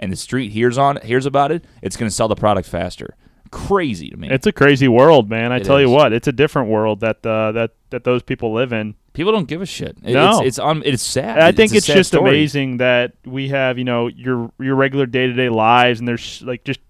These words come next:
Speaker 2: completely other lifestyles out there that
Speaker 1: Yeah,
Speaker 2: you don't,
Speaker 1: absolutely.
Speaker 2: don't know anything about. Yeah, I mean, it's, it's, it's something else.
Speaker 1: People get into routines.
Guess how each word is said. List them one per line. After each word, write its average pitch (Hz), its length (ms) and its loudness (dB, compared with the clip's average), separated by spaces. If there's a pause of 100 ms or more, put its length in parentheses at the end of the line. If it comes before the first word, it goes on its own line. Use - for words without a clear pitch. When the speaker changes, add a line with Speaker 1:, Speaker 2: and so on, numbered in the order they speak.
(120)
Speaker 2:
completely 143 800 -8
other 131 220 0
lifestyles 117 800 -4
out 113 260 -4
there 131 180 -6
that 120 80 -6
Speaker 1:
Yeah, 214 100 -4
Speaker 2:
you 208 60 -2
don't, 120 180 -4
Speaker 1:
absolutely. 156 320 -2
Speaker 2:
don't 123 200 -2
know 117 300 -2
anything 120 380 -8
about. 104 480 0
Yeah, 110 220 -6
I 95 80 -10
mean, 104 160 -10
it's, 104 200 -12
it's, 120 300 -14
it's - 200 -12
something 123 260 -8
else. 101 280 -12
Speaker 1:
People 202 180 0
get 170 180 -4
into 151 140 -4
routines. 131 840 -2